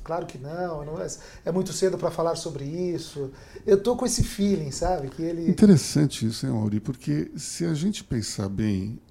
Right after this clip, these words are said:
Speaker 2: o Moro sempre diz que jamais seria político.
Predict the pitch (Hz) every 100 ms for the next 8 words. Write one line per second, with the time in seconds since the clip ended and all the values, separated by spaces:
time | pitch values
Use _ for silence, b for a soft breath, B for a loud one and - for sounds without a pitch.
0 | - 120 120 123 123 - - 123 127 156
1 | 160 143 175 175 147 139 139 - 127 127
2 | 135 123 135 160 180 - 160 139 147 147
3 | 160 113 101 - -